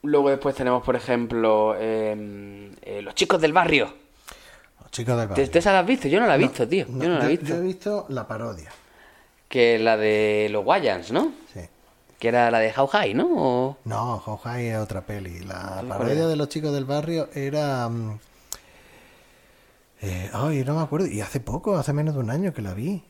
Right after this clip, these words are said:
Speaker 2: Y me gustó. Bueno, ya la había visto y me gustó un montón, que era de, de los Wayans, pero, mm, no recuerdo, no recuerdo el nombre.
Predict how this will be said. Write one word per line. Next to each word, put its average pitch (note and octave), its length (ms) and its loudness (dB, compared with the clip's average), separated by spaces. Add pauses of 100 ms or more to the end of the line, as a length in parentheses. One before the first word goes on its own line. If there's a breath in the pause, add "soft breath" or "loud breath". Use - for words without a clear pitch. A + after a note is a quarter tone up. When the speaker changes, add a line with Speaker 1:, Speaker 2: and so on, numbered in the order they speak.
(140)
Speaker 2:
Y B2 400 -6
me C3 120 -2
gustó. A#2 1040 -4
Bueno, C#3 180 0
ya G#2+ 80 -4
la A#2 80 0
había C3+ 140 0
visto C#3+ 240 -2
y F3 40 -2
me D#3+ 60 0
gustó A#2+ 220 -6
un B2+ 60 -4
montón, C3 320 -4
que A#2 60 -6
era A#2 140 -4
de, G#2+ 1300 -8
de G2+ 120 -14
los F#2+ 160 -14
Wayans, C3 300 -4
pero, A#2+ 240 -4
mm, G#2+ 1120 -8
no C3+ 120 2
recuerdo, B2 920 -2
no B2 140 -6
recuerdo A#2 320 -4
el A2 80 -4
nombre. F3 380 -2